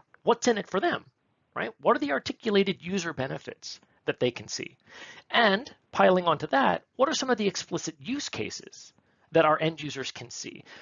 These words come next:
so they can understand exactly how to apply this in their daily routines?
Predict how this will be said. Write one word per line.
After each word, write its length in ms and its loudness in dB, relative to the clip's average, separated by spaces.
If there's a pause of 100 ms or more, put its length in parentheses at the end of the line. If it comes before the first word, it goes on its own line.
so 120 -4
they 100 4
can 220 -2
understand 640 -2
exactly 560 -4
how 160 -2
to 180 -8
apply 420 0
this 300 -8 (140)
in 120 -6
their 140 0
daily 300 -6
routines? 500 -10